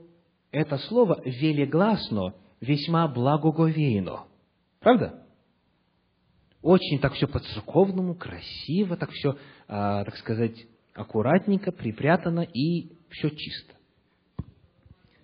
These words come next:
Ну, Веле, вот есть, э, около Заокской духовной академии, э, такое место, как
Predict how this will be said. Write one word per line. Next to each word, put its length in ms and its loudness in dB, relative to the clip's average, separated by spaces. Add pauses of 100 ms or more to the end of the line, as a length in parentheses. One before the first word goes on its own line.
(1400)
Ну, 240 2
Веле, 680 4 (1200)
вот 160 -16
есть, 380 0
э, 420 2
около 680 2
Заокской 460 2
духовной 400 4
академии, 720 2 (500)
э, 300 -6
такое 240 0
место, 320 -2
как 260 -8